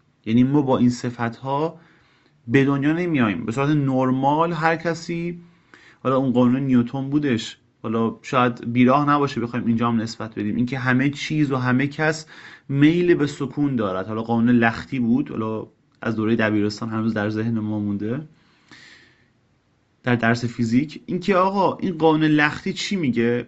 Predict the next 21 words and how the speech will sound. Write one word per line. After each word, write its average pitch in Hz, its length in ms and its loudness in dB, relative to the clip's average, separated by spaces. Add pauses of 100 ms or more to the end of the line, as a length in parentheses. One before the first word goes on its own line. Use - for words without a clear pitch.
میگه 143 220 -2
آقا 190 160 -4
انسان 156 500 -2
میخواد 175 360 -2
ثابت 151 600 0
بمونه 107 420 -2
تو 117 100 -6
همون 151 320 0
جای 139 280 -2
هست - 440 -6 (800)
و 131 40 -2
این 147 100 2
طبیعیه، 135 600 2 (480)
چون 127 140 -6
احساس 135 240 -4
خطر 147 320 2
می‌کنه، 107 340 0
برای 120 180 2
اینکه 127 180 -4
بخواد 147 340 0 (360)
اون 175 320 -2